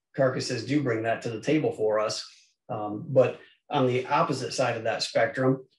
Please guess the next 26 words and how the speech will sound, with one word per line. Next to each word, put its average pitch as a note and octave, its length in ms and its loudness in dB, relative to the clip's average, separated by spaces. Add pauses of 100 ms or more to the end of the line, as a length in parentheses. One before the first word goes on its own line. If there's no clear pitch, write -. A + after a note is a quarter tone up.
(200)
we B2 200 2
have A#2 380 4 (1400)
Jersey D3 300 4
carcasses B2 600 0
that B2 100 0
a A#2 40 -2
lot A2+ 200 0
of A2+ 80 -6
times - 540 -6
are A2 480 -2
often A#2 360 0
too C#3 180 -2
small. E3+ 520 2 (520)
Um, G#2+ 460 -4 (220)
so A#2 520 0
that's B2 340 2
one C3 260 4
of C#3+ 100 6
the B2+ 60 2
places C#3 600 0
that, A#2 240 -4
uh, A2 280 0 (800)
we C3 200 6
might A#2+ 340 2 (300)
look C#3+ 420 2
to B2 220 -8